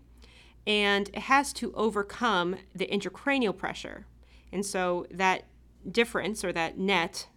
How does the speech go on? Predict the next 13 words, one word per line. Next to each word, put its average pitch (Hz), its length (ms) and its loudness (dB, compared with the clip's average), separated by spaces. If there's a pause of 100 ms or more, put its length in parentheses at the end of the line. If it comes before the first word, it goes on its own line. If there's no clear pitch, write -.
(120)
is 185 160 -4
what 180 120 -2
we 180 60 -4
call 165 320 0
the 170 80 -6
cerebral 214 800 -2
perfusion 185 580 -4
pressure, 160 360 -4
or - 220 -8
C 185 480 -6
P 160 380 -8
P. - 400 -12 (2250)
So, 196 460 0